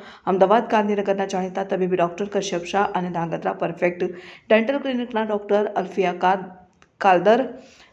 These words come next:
દ્વારા સારવાર આપવામાં આવી હતી અને ખાસ કરીને વાંકા ચૂકા દાંત અને ખાસ દાંતને લઈને તમામ સમસ્યાઓનું પદ્ધતિસર ઇલાજની સાથે સાથે માહિતી આપવામાં આવી હતી. આ કેમ્પમાં ત્રીસથી ચાલીસ જેટલા ધાંગધ્રા શહેર અને ગ્રામ્ય વિસ્તારના દર્દીઓએ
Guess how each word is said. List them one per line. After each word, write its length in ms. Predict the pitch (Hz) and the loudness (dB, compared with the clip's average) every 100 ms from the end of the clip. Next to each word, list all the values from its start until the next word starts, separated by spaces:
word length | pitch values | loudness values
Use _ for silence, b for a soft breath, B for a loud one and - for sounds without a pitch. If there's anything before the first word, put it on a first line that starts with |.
| - | 2
દ્વારા 260 | 208 226 | 4 4
સારવાર 420 | 277 262 220 220 226 | 4 4 6 6 4
આપવામાં 360 | 220 214 214 | 4 0 0
આવી 160 | 202 202 | 2 2
હતી 140 | 202 | 0
અને 120 | 208 | -2
ખાસ 300 | 214 196 190 | -2 -4 -4
કરીને 220 | - 190 196 | -4 -6 -2
વાંકા 260 | 180 185 | -4 -4
ચૂકા 220 | 190 180 | -6 -6
દાંત 280 | 170 175 170 | -2 -2 -2
અને 160 | 175 190 | -4 -6
ખાસ 260 | 180 175 175 - - b b b | -4 -4 -6 -14 -20 b b b
દાંતને 520 | 202 202 254 262 262 269 | 2 4 4 0 -2 2
લઈને 280 | 226 208 | 2 0
તમામ 380 | 190 185 180 185 | -2 -4 -2 -4
સમસ્યાઓનું 600 | 208 220 226 226 196 196 | -2 0 0 -2 -4 -4
પદ્ધતિસર 600 | 180 180 180 170 - 175 - - | -4 -6 -4 -6 -4 -6 -6 -4
ઇલાજની 440 | 190 180 180 175 | -2 0 -2 -6
સાથે 340 | 180 175 175 175 | -4 -4 -2 -2
સાથે 460 | - 202 196 208 B B B | 0 2 2 0 B B B
માહિતી 280 | 269 269 240 | 2 4 2
આપવામાં 460 | 160 165 180 233 | -2 -2 -6 -4
આવી 260 | 185 160 165 | -2 -4 -6
હતી. 360 | 160 165 160 B B B | -6 -6 -8 B B B
આ 60 | 170 | 0
કેમ્પમાં 400 | 180 175 185 208 | 4 4 4 2
ત્રીસથી 300 | 190 185 190 | 0 0 0
ચાલીસ 420 | 202 190 269 285 | 4 6 6 2
જેટલા 320 | 226 214 190 | 2 2 2
ધાંગધ્રા 480 | 202 190 180 185 185 | 2 0 0 -2 -2
શહેર 380 | - 196 220 208 | 0 0 2 2
અને 140 | 202 | 0
ગ્રામ્ય 340 | 202 180 180 | 2 2 2
વિસ્તારના 440 | 175 180 180 175 180 | -4 -4 -2 0 0
દર્દીઓએ 560 | 175 170 190 180 208 | -2 0 0 0 -2